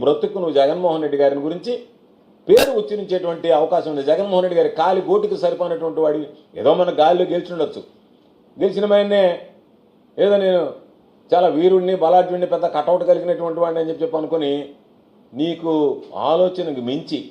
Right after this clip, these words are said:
స్థాయి శక్తికి మించి మాట్లాడేటువంటి మాటలు సరైనటువంటివి కాదు. ప్రజలు రాబోయేటువంటి రోజుల్లో మీ అందరికీ బుద్ధి చెప్తారు. ఒక ఫ్యాన్స్ని అయిపోయింది, ఫ్యాన్సీ.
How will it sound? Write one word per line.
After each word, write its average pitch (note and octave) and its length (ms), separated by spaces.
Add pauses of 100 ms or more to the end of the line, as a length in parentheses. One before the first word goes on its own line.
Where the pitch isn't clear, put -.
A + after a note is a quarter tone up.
(220)
స్థాయి F3 440 (120)
శక్తికి D#3 380
మించి D#3+ 220 (100)
మాట్లాడేటువంటి C3 640 (340)
మాటలు B2 360
సరైనటువంటివి A2 600 (120)
కాదు. C#3 260 (960)
ప్రజలు D#3 380
రాబోయేటువంటి E3 560
రోజుల్లో D#3 340 (400)
మీ A2+ 180
అందరికీ D3 420
బుద్ధి B2+ 240
చెప్తారు. C3+ 320 (580)
ఒక C#3+ 100 (100)
ఫ్యాన్స్ని F3+ 480
అయిపోయింది, C#3 340 (140)
ఫ్యాన్సీ. F3 380